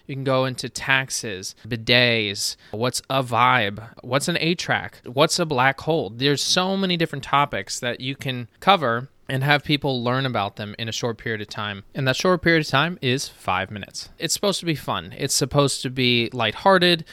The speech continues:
a little bit of joking here and there. I'm a king at dad jokes, even though I have no kids. So I'm, I'm well prepared for whenever that does happen. But I'd love to do this where I have done extensive amounts of research,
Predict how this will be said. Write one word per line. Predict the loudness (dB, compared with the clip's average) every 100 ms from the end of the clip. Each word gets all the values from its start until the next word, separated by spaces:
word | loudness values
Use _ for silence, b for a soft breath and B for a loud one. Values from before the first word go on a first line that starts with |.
| B B
a | -2
little | 0
bit | 0
of | -2
joking | 4 4 4 0 0
here | 0 0
and | 2 2
there. | 2 2
I'm | 0 -2 -4 -10 -10
a | -10
king | -6 -2 0
at | 0 2
dad | 2 2
jokes, | 0 -2 -4
even | -10 -10
though | -8
I | -8
have | 0 2 2 -2
no | -8 -8
kids. | -6 -6 -6 -6 -8
So | -6 -2 -2 -2 -2
I'm, | -4 -6 -6
I'm | -4 2
well | 2 2
prepared | -2 0 0 0
for | -4
whenever | -4 -4 -4
that | -6 -4
does | -4 -4
happen. | -6 -8 -14 -18 B B B _
But | 6 6 2 B B
I'd | -2 4
love | 4 4
to | 2 2 2 -2
do | -10 -18 -4 0 2
this | 2 0 -2
where | 0 4
I | 4 4
have | 0 -2
done | 0 0 -4
extensive | -8 -4 0 2 0 -4
amounts | -4 -4 -6
of | -4
research, | -2 0 0 2 0 -2